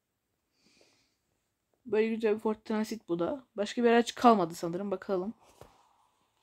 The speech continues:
Gösterdik, gösterdik, gösterdik. Şu favori aracımla,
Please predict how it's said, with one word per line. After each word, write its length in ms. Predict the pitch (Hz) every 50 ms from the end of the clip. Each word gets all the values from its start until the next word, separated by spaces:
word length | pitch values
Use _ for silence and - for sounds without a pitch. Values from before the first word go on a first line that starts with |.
| _ _
Gösterdik, 380 | - - - - 180 170 190 -
gösterdik, 400 | - 175 180 - - 165 - -
gösterdik. 440 | 175 180 - - 165 165 240 247 - _ - - - - - - - - - _ -
Şu 140 | - -
favori 340 | 214 233 233 240 247 254 247
aracımla, 640 | 233 226 226 202 233 240 226 214 214 233 269 277